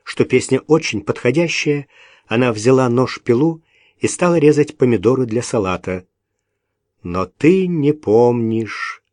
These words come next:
заливался певец. Щемящий шум ветра опять усилился.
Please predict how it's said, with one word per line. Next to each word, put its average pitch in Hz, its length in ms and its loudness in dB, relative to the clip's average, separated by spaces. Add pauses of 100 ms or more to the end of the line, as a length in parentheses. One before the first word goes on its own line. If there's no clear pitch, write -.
(120)
заливался 110 680 -2
певец. 85 580 -6 (1200)
Щемящий 131 960 -2
шум 127 300 0
ветра 120 460 0
опять 117 640 -6 (160)
усилился. 107 800 -6